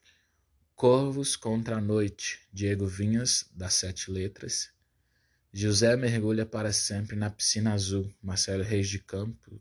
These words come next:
Reis de Melo, Edições Garupa. O Dia em que Fui Santa Joana dos Matadouros, Jussara Salazar.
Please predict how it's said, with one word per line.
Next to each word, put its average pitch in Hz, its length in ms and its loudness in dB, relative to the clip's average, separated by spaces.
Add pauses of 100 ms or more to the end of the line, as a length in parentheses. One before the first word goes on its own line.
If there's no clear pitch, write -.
(100)
Reis 101 260 -2
de 95 140 -6
Melo, 95 400 -4 (480)
Edições 95 480 -4
Garupa. 101 580 -4 (1200)
O 123 160 2
Dia 135 200 2
em 175 60 0
que - 80 -10
Fui 131 180 -2
Santa 151 460 2
Joana 110 520 0 (200)
dos 104 160 -4
Matadouros, 101 1120 -2
Jussara 98 480 -2
Salazar. 95 760 -4